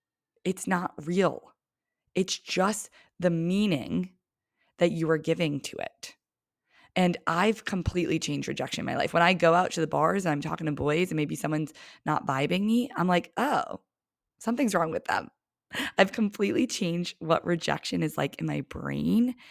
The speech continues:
And so it just doesn't happen for me anymore. And I've had so many women come into my world wanting to join my programs and then not joining that program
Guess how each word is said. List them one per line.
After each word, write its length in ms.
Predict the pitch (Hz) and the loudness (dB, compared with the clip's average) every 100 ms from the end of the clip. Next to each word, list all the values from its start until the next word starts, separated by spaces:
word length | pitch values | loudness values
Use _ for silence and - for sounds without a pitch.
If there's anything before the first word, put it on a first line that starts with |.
| - _ | -20 _
And 120 | 180 | -4
so 100 | 180 | -2
it 80 | 185 | -2
just 180 | - 185 | -2 -4
doesn't 300 | 170 160 147 | -4 -2 -4
happen 360 | 147 151 165 151 | -4 -4 -4 -4
for 120 | 151 | -2
me 240 | 139 135 - _ _ - | -4 -4 -10 _ _ -4
anymore. 400 | 143 107 85 - - - 190 | -2 0 -2 -4 -8 -4 0
And 160 | 190 - | 0 2
I've 160 | 185 | 0
had 140 | 220 220 | 0 -2
so 160 | - | -2
many 280 | 190 196 190 - | 0 0 -2 0
women 360 | 175 208 175 | 0 2 0
come 160 | 156 170 | -2 -2
into 180 | 170 - | -2 0
my 140 | 156 | 2
world 260 | 147 190 170 | 4 4 4
wanting 260 | 151 160 | 2 0
to 80 | - | -2
join 180 | 160 151 | -2 0
my 100 | 143 | 0
programs 580 | 220 240 196 156 160 - - - | 2 2 0 0 -2 -6 -18 -6
and 100 | 170 | 2
then 120 | 170 156 | 2 4
not 220 | 165 - | 0 0
joining 240 | 190 170 | 0 0
that 160 | 156 - | 0 0
program 580 | 214 247 143 85 190 | 0 0 0 0 -2